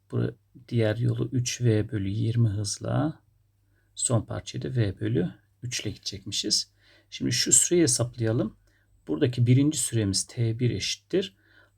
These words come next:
Alınan yol bölü z-, e, hız demek.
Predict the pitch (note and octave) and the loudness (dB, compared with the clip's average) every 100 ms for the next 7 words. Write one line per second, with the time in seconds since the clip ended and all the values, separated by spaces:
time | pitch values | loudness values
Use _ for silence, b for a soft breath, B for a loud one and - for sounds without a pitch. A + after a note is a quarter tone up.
0 | - A#2+ C3 B2 A2+ A2 A2 C3 B2+ G#2+ | 4 6 8 6 6 2 4 4 2 0
1 | G2 C3 C#3+ F3+ - _ _ _ _ - | -4 0 0 0 -6 _ _ _ _ -8
2 | A2 - - G2 G#2 - - A#2 - B2+ | -8 -8 -10 -8 -8 -8 -8 -4 6 8
3 | - G2 G2+ - - | 8 2 -2 -2 -6